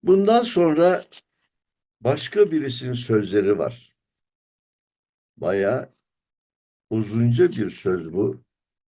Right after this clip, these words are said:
Doktor Morris diye bir zat. Şimdi bunu okuyalım bakalım.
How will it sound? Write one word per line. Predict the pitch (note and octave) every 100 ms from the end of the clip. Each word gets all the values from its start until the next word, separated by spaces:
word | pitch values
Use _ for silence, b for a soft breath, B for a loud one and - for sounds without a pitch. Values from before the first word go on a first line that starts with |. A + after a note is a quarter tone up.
| _ _ _ _ _ -
Doktor | A2+ B2+ - D#3+ D3+
Morris | B2 D3 D3 A2+ -
diye | A#2 C3 G#2+
bir | G2+
zat. | F2 G2 D#2 - - _ _ _ _ _ _ _ _ _ _ _ _ _ _
Şimdi | D3+ C#3+ -
bunu | F#3 D3 D#3+ - _ _ _ _ _ _ _ _ _ _ _ _ _ _ _ _ _ _
okuyalım | - C3+ - D3 B2+ A2 F2
bakalım. | E2 D#2+ D#2 -